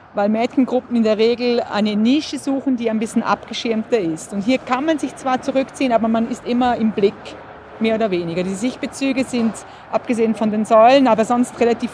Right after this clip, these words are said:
gut, auch mit den Niveauunterschieden gibt es eine Möglichkeit, zu, die Lage zu checken, sag ich mal, und man wird aber gleichzeitig auch ausgecheckt.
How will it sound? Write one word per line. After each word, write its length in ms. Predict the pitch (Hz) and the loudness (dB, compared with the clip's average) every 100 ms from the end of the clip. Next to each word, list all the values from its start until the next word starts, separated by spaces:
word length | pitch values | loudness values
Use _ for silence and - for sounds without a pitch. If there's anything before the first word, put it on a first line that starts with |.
| - | -8
gut, 320 | 254 294 320 | -2 0 2
auch 120 | 226 | 2
mit 140 | 233 226 | 2 2
den 120 | 226 | 4
Niveauunterschieden 840 | 254 277 269 262 262 262 254 247 - - - - - | 4 4 2 0 -2 -2 -2 -2 -4 -14 -20 -20 -6
gibt 180 | 254 - | -6 -4
es 100 | 247 | -2
eine 160 | 233 | 2
Möglichkeit, 580 | 226 247 262 - 240 226 - - | 4 4 2 0 2 2 -2 -10
zu, 380 | - 226 214 208 | -6 -4 0 0
die 80 | 214 | 0
Lage 320 | 226 226 247 | 2 2 2
zu 140 | - 202 | -4 -4
checken, 360 | - 226 - 285 | -2 -2 -2 0
sag 200 | 269 254 | 0 0
ich 100 | 269 | 0
mal, 240 | 262 247 | 2 2
und 160 | - 226 | 2 2
man 160 | 233 | 4
wird 160 | 240 247 | 4 4
aber 140 | 233 | 0
gleichzeitig 540 | 220 208 - 220 202 - | 0 -2 0 -2 -2 -4
auch 140 | 196 | -2
ausgecheckt. 680 | 202 202 - - 156 147 | -2 -4 -6 -4 -4 -4